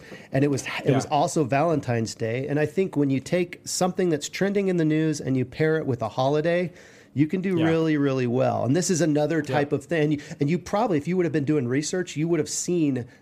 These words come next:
Speaker 1: that mug. You would have seen other people doing mugs very similar, maybe a little bit different
Speaker 2: Yeah.
Speaker 1: design. Um, but,
Speaker 2: Yeah.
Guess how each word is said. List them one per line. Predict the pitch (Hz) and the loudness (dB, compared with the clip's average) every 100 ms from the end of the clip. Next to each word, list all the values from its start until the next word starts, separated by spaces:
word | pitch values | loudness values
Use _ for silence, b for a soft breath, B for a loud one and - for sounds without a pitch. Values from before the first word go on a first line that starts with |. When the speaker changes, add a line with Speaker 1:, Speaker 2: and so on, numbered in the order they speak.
| b | b
Speaker 1:
that | 104 135 156 180 | -2 2 2 0
mug. | 190 208 190 | -2 -2 -2
You | 156 143 | 0 0
would | 135 | 0
have | |
seen | - 147 - | -2 -2 0
other | 147 175 | 0 0
people | 175 175 180 156 | -2 -2 0 0
doing | 160 143 131 | 0 0 0
mugs | 135 120 | 0 -2
very | 104 123 | -4 -4
similar, | 113 - 180 185 185 180 | -4 -2 0 0 -2 -2
maybe | 151 127 127 | -2 -2 -2
a | 120 | -2
little | 127 123 | -2 -4
bit | 123 | -6
different | 117 127 120 | -4 -4 -4
Speaker 2:
Yeah. | |
Speaker 1:
design. | 110 107 135 151 151 156 147 B B B | -6 -4 -4 -2 0 -2 -4 B B B
Um, | - 131 123 117 - 123 | -4 -2 -2 -4 -6 -2
but, | 139 | -2
Speaker 2:
Yeah. | 131 | -2